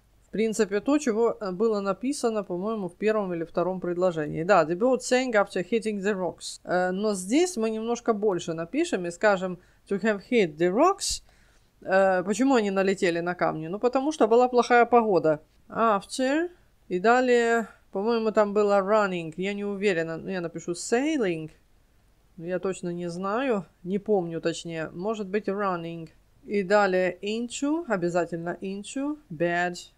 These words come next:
weather. Следующая мысль. What action has been taken? Какие меры приняты?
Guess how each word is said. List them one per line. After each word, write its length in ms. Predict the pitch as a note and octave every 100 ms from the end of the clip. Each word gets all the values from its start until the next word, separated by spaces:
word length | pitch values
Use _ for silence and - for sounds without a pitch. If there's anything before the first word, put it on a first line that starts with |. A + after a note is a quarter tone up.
| _ _
weather. 680 | E3+ G3 F#3 D#3+ E3 D#3+ D#3+ - _ _ _ _
Следующая 880 | - C4 B3 F3 F3+ F3+ F3+ F#3 F3+
мысль. 500 | F3+ F3+ - F#3 E3+ -
What 300 | G3 A#3+ A#3+
action 580 | B3+ C#4+ - D4 D4 D4 - _
has 320 | G3 G#3+ G#3
been 220 | F3+ A3 G#3+
taken? 580 | G#3+ F#3+ D#3 D3+ C#3+ D3 _ -
Какие 360 | E3+ E3+ C4
меры 280 | A#3 G#3+ G#3+
приняты? 680 | G#3 D#3+ D#3 D3 D3 D3+ D3+